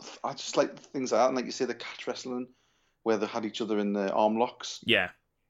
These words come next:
Speaker 1: Uh, and then Kenny King did that sort of dancing spin to get out of it. So smooth. <laughs>
Speaker 2: It was, it was a really, really smooth match. Um, Kenny King also has one of the nicest spine busters I've seen.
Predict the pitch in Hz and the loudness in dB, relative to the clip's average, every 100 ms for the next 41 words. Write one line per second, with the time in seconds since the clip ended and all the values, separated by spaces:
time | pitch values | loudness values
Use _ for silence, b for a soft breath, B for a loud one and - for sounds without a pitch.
0 | _ 120 104 104 107 101 - 117 107 - | _ -4 -2 0 2 0 0 -4 -4 -4
1 | 117 120 117 - - 104 98 _ 104 107 | -4 -2 -2 -2 -2 -2 -4 _ 2 2
2 | 104 107 98 98 - - 113 110 131 - | -2 -4 -4 -4 -8 -2 0 0 -2 -12
3 | _ _ _ _ _ _ _ _ _ _ | _ _ _ _ _ _ _ _ _ _
4 | _ _ - 117 107 110 - 123 143 - | _ _ -12 2 6 6 4 0 -6 -10
5 | _ _ - - - 117 - - 120 139 | _ _ -12 -10 -4 -4 -4 -2 0 0
6 | 143 - - 151 156 - 165 175 170 160 | -2 -4 2 2 2 0 0 4 4 4
7 | - 160 175 156 131 104 113 110 104 104 | 0 4 4 6 2 2 0 2 0 -2
8 | 101 101 - 98 92 92 87 - - - | 0 -2 -2 -4 -4 -4 -6 -8 -10 -10
9 | - 104 101 101 98 - b b b - | -2 2 4 4 0 -8 b b b 0
10 | 165 160 165 147 147 143 135 117 127 123 | 0 4 4 6 2 2 0 -2 -2 -4
11 | 117 131 131 131 123 127 131 143 147 135 | -4 -4 -2 -2 -4 -10 -2 -2 0 -4
12 | 131 127 120 120 - 117 - - - 117 | 2 4 4 4 0 0 0 0 0 0
13 | 113 104 101 - 104 98 98 - 95 92 | 0 0 -2 -4 -4 -4 -2 -2 -2 -6